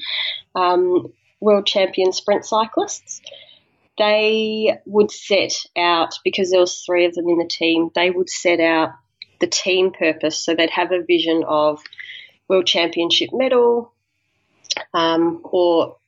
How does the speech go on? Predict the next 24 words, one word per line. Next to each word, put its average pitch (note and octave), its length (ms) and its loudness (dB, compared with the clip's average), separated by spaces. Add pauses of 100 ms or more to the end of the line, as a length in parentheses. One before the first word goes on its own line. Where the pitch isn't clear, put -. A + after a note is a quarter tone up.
(180)
you F3+ 140 0
know, D#3+ 160 2 (120)
leading G3 340 2
into F3 220 -2
Rio, F#3 300 2
for F3 180 -6
example, E3 380 -2
they E3 100 2
had E3+ 220 -2 (220)
the, D#3 360 2
the D#3+ 120 -2
vision F3 500 0
of D#3 340 0 (1040)
Olympic F3 680 0 (360)
gold D#3+ 440 0 (100)
medal. A3+ 480 0 (720)
And G3 160 0
then G#3+ 160 0
they G#3+ 240 2
each F#3+ 280 -2
had F3 380 0 (420)
their E3+ 500 0
own E3 260 0 (220)
individual F3 800 0